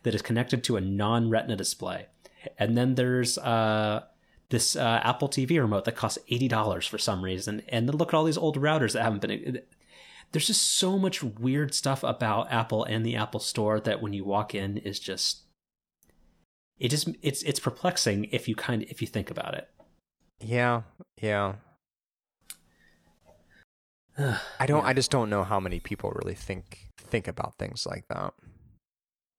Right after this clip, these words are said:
Speaker 2: You and I certainly do, but the average consumer
Speaker 1: Oh, like, and, and I'm sure the average consumer, like, doesn't care, but it, <sighs> I'm not, uh, I, I don't know. I'm thinking of the word justice, but it's, <laughs> I mean, I'm sure it's wrong, but,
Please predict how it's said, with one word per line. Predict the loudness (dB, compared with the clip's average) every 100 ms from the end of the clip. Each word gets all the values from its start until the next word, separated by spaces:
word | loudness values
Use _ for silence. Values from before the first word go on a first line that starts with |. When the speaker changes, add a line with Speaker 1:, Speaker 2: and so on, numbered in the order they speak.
| -14 -2
Speaker 2:
You | 2
and | 4
I | 4
certainly | 4 0 -4 -8
do, | -8 -8 -8 -10 -4
but | 0 0 -2 _ _ _ _ _ _ _ _
the | 2
average | 6 6 4 -2
consumer | -4 0 0 0 -2 -6 -18 _ _ -2
Speaker 1:
Oh, |
like, | 0 2 4
and, | 4
and | 4 2
I'm | 4
sure | 4 4
the | 6
average | 4 4 0
consumer, | -2 0
like, | 0 0
doesn't | -2 -4
care, | -8 -2 0 0 -2 -12 _ _ 2
but | 4 2 -10 _ _ _ _ 0
it, | 0 -2 -18 _ _ -20 _ _ _ _ _ _ _ _ -10
<sighs> | -8 -8 -2
I'm | 0
not, | 2 0
uh, | -2 -2 -2 -6 _ -20 _ _ -16 -14 -12
I, | -4 0
I | 2
don't | 2
know. | 2
I'm |
thinking | 2 2
of | 2
the | 0
word | 0 -4 -6 -4
justice, | -2 -2 -2 -4 -6
but | -6 -6
it's, | -4 0
<laughs> |
I | 2
mean, | 2 2
I'm | 2
sure | 2
it's | 0 0
wrong, | 0 0
but, | -2 -4